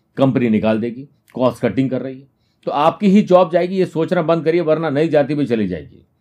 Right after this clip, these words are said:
इसलिए अब मैं जो डेट बता रहा हूं, उसका ध्यान रखिए। सोलह, तेईस और चौबीस जनवरी को चंद्रमा का दशम स्थान से नवम पंचम राजयोग रहेगा। इस टाइम पीरियड में जॉब चेंज करना, वर्क में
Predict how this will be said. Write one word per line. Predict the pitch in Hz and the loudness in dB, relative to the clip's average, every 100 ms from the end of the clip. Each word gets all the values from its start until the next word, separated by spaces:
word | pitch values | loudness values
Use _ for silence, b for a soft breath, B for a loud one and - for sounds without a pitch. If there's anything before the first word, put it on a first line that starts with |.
| _ _ _ _ _ _ _ _ - | _ _ _ _ _ _ _ _ -2
इसलिए | 180 175 156 | 0 2 0
अब | 120 139 | 0 0
मैं | 175 | 0
जो | 180 | 0
डेट | 147 175 165 | 0 -2 -2
बता | 147 143 | 0 0
रहा | 156 | -2
हूं, | |
उसका | 139 143 | -2 -2
ध्यान | 107 107 85 | 0 0 -2
रखिए। | 82 71 _ _ _ _ _ _ _ - | -8 -20 _ _ _ _ _ _ _ -10
सोलह, | - 175 196 226 214 - | 0 4 4 4 0 -2
तेईस | 156 196 180 | 0 0 0
और | 170 | -2
चौबीस | - 151 170 131 | 2 2 2 0
जनवरी | 127 135 139 | -2 -2 -4
को | 135 | -4
चंद्रमा | 131 139 151 151 | -2 -2 -2 -2
का | 147 147 | -2 -2
दशम | 131 135 180 123 | -2 -2 -2 -2
स्थान | 117 123 | -4 -6
से | 120 | -4
नवम | 123 120 113 | -2 -2 -2
पंचम | 110 110 95 | -2 -2 0
राजयोग | 92 82 85 | -2 -2 -8
रहेगा। | 80 69 - b b | -10 -18 -20 b b
इस | 160 160 | -6 2
टाइम | 185 180 | 2 2
पीरियड | 180 165 | -2 0
में | 143 | 0
जॉब | 127 135 | 2 0
चेंज | - 139 135 | 0 -4 -4
करना, | 143 156 - _ _ _ | -10 -10 -20 _ _ _
वर्क | 82 78 175 185 | -8 2 2 2
में | 135 87 | -4 -6